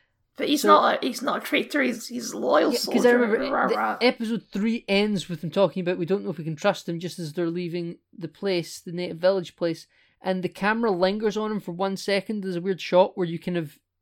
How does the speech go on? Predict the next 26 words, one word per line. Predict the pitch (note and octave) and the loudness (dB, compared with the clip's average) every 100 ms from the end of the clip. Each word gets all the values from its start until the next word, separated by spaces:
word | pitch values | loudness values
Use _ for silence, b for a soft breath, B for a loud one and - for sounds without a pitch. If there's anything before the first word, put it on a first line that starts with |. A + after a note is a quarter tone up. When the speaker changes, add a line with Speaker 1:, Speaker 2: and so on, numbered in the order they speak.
| _ - | _ -12
Speaker 2:
the | D#3+ | -6
show | D#3 - G3 G3 G#3 | -4 -2 2 2 2
is | - D#3+ | -2 -4
trying | - F#3 F3+ | 0 0 0
to | D#3 C#3+ - | -6 -6 2
bait | F3 F3+ E3+ | 4 4 2
the | |
audience | D#3+ E3+ F#3 F3+ D#3 | 2 2 0 -4 -6
into | D#3 D#3+ | -8 -4
thinking | E3+ E3+ G3 F3+ | -4 -4 -6 -6
that | |
maybe | E3+ E3 | -4 -4
he | E3+ D#3+ | -2 -2
isn't | D#3+ F#3 | -2 -4
trustworthy. | G3 - G3+ G#3+ G#3+ _ _ _ _ _ | -6 -4 -6 -6 -10 _ _ _ _ _
And | F3+ | -6
I | |
was | E3+ F3 | -2 -2
like, | - | -4
"Oh | G#3 | -6
no, | G#3 G#3 G3 | -8 -8 -8
don't, | G#3 G3+ - _ _ | -8 -10 -12 _ _
don't | G3 F#3+ | -10 -6
turn | - F3 | -4 -2
Echo | F3 - D#3+ | -2 -4 0
bad." | F3 E3+ E3+ F3 | 4 4 4 2